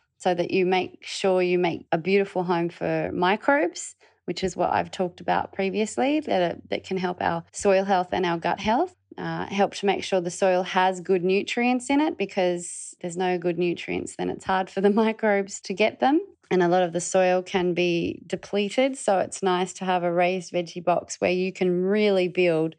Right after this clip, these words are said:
highly nutritious soil so that your plants are highly nutritious, so that you just having a few leaves of lettuce, maybe a couple of leaves of spinach, some tomato, a cucumber, maybe some basil, some parsley, and you chop it all up in there,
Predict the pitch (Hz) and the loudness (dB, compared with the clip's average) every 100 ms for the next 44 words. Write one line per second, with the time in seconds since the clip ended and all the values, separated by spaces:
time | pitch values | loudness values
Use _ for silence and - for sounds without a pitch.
0 | - - - 196 185 185 180 170 - 185 | -14 -4 2 4 4 2 0 -2 -4 -6
1 | - 165 - - 196 185 170 - - - | -4 -4 -6 -4 0 2 2 -2 -4 0
2 | 185 165 - 165 170 - 180 160 - - | 0 0 -2 -4 -4 -2 0 -2 -6 -8
3 | 165 - 185 180 175 160 160 - 175 - | -8 -2 0 2 0 -2 -4 -6 -6 -6
4 | - - 175 170 160 - 185 180 175 - | -10 -6 -2 0 0 -2 -2 -2 -4 0
5 | 180 175 170 170 - 180 - 214 208 202 | 0 2 0 -2 -4 -6 0 2 4 4
6 | 196 185 180 185 185 180 185 - 202 185 | 4 0 0 2 4 2 -2 -4 0 2
7 | 180 180 196 180 175 175 170 175 - 196 | 2 0 0 2 2 0 -2 -8 -2 0
8 | 185 175 - 180 165 190 190 185 185 175 | 2 0 -2 -4 -2 0 2 4 2 2
9 | 170 - 196 190 190 180 165 165 - - | -2 -6 -8 -2 -2 0 0 -2 -6 -2
10 | 185 180 180 180 170 170 - - 196 202 | 0 0 0 -2 0 -2 -2 2 2 2
11 | 185 190 180 175 190 175 - 196 208 - | 0 0 0 -2 -4 -2 0 2 0 -2
12 | 190 175 170 170 - 208 190 185 180 185 | -2 0 0 0 -2 -2 0 2 2 0
13 | 196 196 214 170 160 185 | 0 0 0 -2 -2 -6